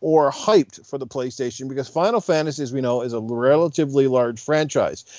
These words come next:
It's certainly very, uh, does very well in Sony's native land, and, uh, well, even over here, right? So sure, they're gonna toss money at anything and everything that's not locked down at this point because they wanna make sure that Microsoft doesn't have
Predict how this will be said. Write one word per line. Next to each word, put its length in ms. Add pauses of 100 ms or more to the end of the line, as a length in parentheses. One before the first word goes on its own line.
(140)
It's 180
certainly 360
very, 400 (300)
uh, 140
does 280
very 240
well 440 (200)
in 320
Sony's 480
native 300
land, 460 (340)
and, 340
uh, 320
well, 220
even 200
over 220
here, 300
right? 340 (120)
So 540 (760)
sure, 260
they're 120
gonna 180
toss 320
money 320
at 100
anything 460
and 140
everything 420
that's 220
not 340
locked 400
down 260
at 120
this 160
point 280
because 280
they 80
wanna 260
make 220
sure 200
that 120
Microsoft 640
doesn't 320
have 340